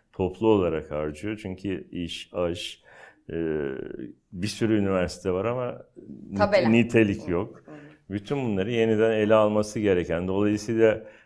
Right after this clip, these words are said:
Speaker 1: mecliste sadece didişmek değil, aynı zamanda ortaklaşa bu ülkenin gerçekten bir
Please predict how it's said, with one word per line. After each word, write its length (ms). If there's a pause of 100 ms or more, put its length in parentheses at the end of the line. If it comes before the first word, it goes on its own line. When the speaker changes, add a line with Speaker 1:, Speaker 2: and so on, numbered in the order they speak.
(140)
Speaker 1:
mecliste 880 (100)
sadece 760 (560)
didişmek 640 (300)
değil, 520
aynı 300
zamanda 400
ortaklaşa 920
bu 200
ülkenin 380
gerçekten 600
bir 160